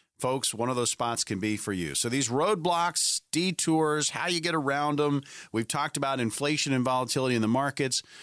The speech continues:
uh, just getting in the right mindset for retirement, uh, not knowing where or how to begin. I mean, these are things that can be obstacles for you,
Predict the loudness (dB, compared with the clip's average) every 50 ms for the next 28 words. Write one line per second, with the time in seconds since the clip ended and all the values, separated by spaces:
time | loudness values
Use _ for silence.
0 | -18 -10 -6 -4 -2 -2 -2 -4 -2 -2 -2 -4 -4 -4 -4 -2 0 2 2 2
1 | 2 0 0 -2 -2 -4 -2 -2 0 0 2 2 0 2 2 2 2 2 2 2
2 | 0 -2 -4 -4 -2 0 0 2 2 0 -2 -2 -2 -2 -2 0 0 2 2 2
3 | 0 -2 -6 _ -20 -20 -20 _ -4 -2 0 0 0 -2 -4 -4 -4 0 0 2
4 | 2 0 0 0 0 0 2 2 4 4 4 4 2 2 2 2 2 2 2 2
5 | 2 2 2 0 0 0 -2 -2 0 0 0 0 0 0 0 -2 -2 -2 -2 -2
6 | 0 0 0 2 2 2 2 0 -4 -8 -14 -6 0 2 2 4 4 2 2 2
7 | 0 -2 -2 0 0 2 2 2 0 0 -2 -2 -2 0 0 0 0 0 0 0
8 | 0 0 -2 -2 -2 -2 -2 -2 -2 -2 -2 -2 0 0 2 2 0 0 -2